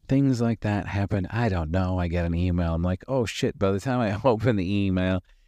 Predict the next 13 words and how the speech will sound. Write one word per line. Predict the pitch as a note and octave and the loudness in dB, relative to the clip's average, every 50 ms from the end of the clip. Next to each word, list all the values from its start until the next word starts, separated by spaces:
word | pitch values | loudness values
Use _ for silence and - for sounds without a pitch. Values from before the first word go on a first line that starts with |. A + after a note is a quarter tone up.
| _ _ - | _ _ -8
it's | F#2+ F#2 - | -6 -2 -2
already | F2+ E2 E2 D#2 D#2 D#2 D2+ | 0 0 0 -2 -2 -4 -4
gone | D2 D#2+ D2 C#2+ D2+ D2+ D#2 D2+ D2+ D2 - - | -4 -4 -4 -4 -2 -2 -2 -4 -4 -6 -8 -8
and | D#2 E2 | -4 -4
it's | E2 D#2 - D#2+ | -4 -4 -2 -2
over. | D#2+ E2+ F2+ E2 C#2+ C2+ C2 C2+ | 0 0 0 0 0 -2 -4 -4
I'm | C#2+ D#2 | -2 0
not | D#2+ F2 F#2 F#2+ | 2 2 4 4
even | F#2+ F#2 F#2+ F2+ | 4 4 2 2
in | F2+ F2 | 2 0
the | E2+ F2 | -2 -2
charts | - - F2+ D2+ B1+ - - - | -4 -2 -2 -2 -4 -4 -6 -12
anymore. | - - - B1+ D2 C2+ G1+ - - | -14 -12 -12 -14 -12 -12 -14 -16 -18